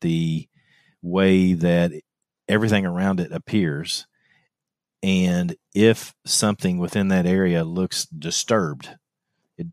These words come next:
it'll rarely be a full-on beautiful track like you see on the internet or in a book or what have you. If something looks disturbed, then it's worthy of your investigation to see if, hey, is that a footprint of a bear, for example?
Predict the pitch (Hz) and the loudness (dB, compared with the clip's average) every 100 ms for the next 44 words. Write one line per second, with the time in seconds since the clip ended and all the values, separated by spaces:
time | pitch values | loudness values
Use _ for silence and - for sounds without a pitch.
0 | _ _ 95 92 92 90 90 90 101 117 | _ _ -4 -2 -4 -6 -4 2 4 6
1 | 107 98 95 98 90 - - 107 107 98 | 4 2 4 4 4 0 -6 -4 -2 0
2 | 92 90 85 98 95 - 82 - 107 85 | 0 -2 -2 -4 -4 -10 -8 -2 0 0
3 | - - 78 85 82 92 82 165 73 175 | -2 -4 -6 -4 -4 0 0 0 -4 -6
4 | 82 170 170 170 85 156 - 73 76 80 | -4 -4 -4 -2 0 0 -4 -6 -6 -6
5 | 69 80 - 143 143 147 139 127 - _ | -6 -8 -8 -8 -8 -6 -8 -10 -18 _
6 | _ - - - _ 82 - 107 98 95 | _ -20 -20 -20 _ -6 -2 -2 0 0
7 | 95 - 85 - 104 92 85 85 82 90 | 0 -2 -6 -2 0 0 0 -2 -2 -2
8 | 90 90 87 80 85 80 78 76 80 73 | 0 2 0 -2 -4 -4 -4 -4 -4 -6
9 | 69 - 62 _ _ - - 87 78 73 | -6 -8 -14 _ _ -4 -2 0 0 -2
10 | 71 - 80 80 71 71 76 80 76 - | -6 -14 -6 -4 -2 -4 -4 -4 -4 -8
11 | 73 71 69 67 _ _ _ - 107 - | -10 -8 -8 -12 _ _ _ -4 -4 -4
12 | - 76 76 71 69 85 76 71 80 _ | -10 -8 -8 -12 -6 -6 -4 -8 -14 _
13 | 90 80 80 76 - - | -10 -6 -4 -6 -8 -18